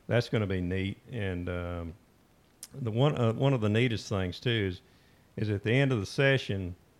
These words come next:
the winners from each golf course will have an eighteen-hole shootout to determine the overall winner.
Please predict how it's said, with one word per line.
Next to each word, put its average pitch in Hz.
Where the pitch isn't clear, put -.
the 98
winners 123
from 104
each 127
golf 135
course 95
will 104
have 113
an 95
eighteen-hole 110
shootout 92
to 101
determine 101
the 92
overall 101
winner. 95